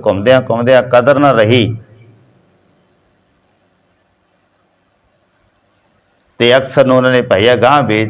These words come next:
ਤੱਕ ਤੇ ਕਿਸੇ ਵਿਧੀ ਕਾਰਨ ਮਹਾਰਾਜਾ ਰਣਜੀਤ ਸਿੰਘ ਕੋਲ ਕਦਰ ਸੀ ਭਾਈ, ਪਹਿਚਾਣ ਸੀ ਉਹਨੂੰ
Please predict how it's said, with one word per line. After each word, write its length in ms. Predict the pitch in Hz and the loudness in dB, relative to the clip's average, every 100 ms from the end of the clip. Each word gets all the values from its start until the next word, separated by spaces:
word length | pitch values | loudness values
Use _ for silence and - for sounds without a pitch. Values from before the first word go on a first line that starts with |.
| 110 | -8
ਤੱਕ 140 | - - _ _ _ _ _ _ _ _ _ _ _ - | -12 -12 _ _ _ _ _ _ _ _ _ _ _ -6
ਤੇ 100 | 120 | -4
ਕਿਸੇ 340 | 120 147 185 143 | -2 -2 0 0
ਵਿਧੀ 300 | 143 180 139 | 0 0 0
ਕਾਰਨ 320 | 120 120 120 | 2 0 0
ਮਹਾਰਾਜਾ 380 | 117 113 120 131 | -2 -2 -2 -2
ਰਣਜੀਤ 320 | 117 120 175 | -2 0 0
ਸਿੰਘ 200 | - 127 | -2 -6
ਕੋਲ 200 | 110 98 - - | -4 -6 -8 -4
ਕਦਰ 280 | 135 170 208 | -2 0 -2
ਸੀ 180 | 185 160 | -2 -4
ਭਾਈ, 240 | 127 147 | -2 -4
ਪਹਿਚਾਣ 580 | 175 147 135 135 131 180 | -2 -4 -2 -2 0 -2
ਸੀ 220 | 180 113 | -6 -10
ਉਹਨੂੰ 240 | 101 - | -12 -14